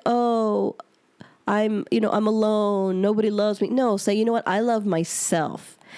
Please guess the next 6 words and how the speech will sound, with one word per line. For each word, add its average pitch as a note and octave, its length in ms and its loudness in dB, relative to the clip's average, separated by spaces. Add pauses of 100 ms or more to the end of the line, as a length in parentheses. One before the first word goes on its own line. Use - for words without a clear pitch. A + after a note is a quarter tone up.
(180)
And E3+ 260 2
nobody F#3+ 760 0
out C4+ 280 -2
there D3+ 400 0 (220)
values G3+ 720 0
me E3+ 320 2